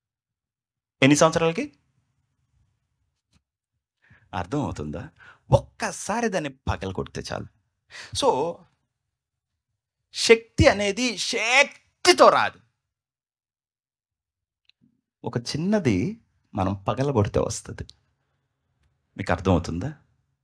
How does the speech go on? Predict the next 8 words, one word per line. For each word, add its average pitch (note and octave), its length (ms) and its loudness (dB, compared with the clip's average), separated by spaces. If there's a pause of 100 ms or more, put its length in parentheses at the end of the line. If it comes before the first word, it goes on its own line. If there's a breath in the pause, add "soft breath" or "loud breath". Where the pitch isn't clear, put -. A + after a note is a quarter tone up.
(500)
అర్థమైందా? E2+ 500 0
అర్థం D#2 240 -8
కాలేదా? - 360 -12 (800)
ఇప్పుడు D#3+ 300 -2
నేను G#2+ 300 0
మీకు G2+ 480 -6
అర్థము G2 440 -2 (120)
చేయుదును. D#2 520 -6